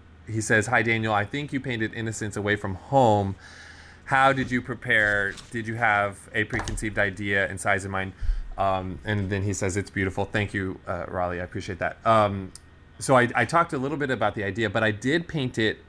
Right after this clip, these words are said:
outside of my own studio. So, um, the,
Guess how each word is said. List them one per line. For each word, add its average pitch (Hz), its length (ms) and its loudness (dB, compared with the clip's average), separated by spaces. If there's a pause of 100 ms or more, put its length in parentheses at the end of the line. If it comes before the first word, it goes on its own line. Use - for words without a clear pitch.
(100)
outside 110 440 2
of 104 60 0
my 101 140 0
own 101 180 -2
studio. 101 540 0
So, 104 320 0 (480)
um, 95 500 4 (440)
the, 107 480 2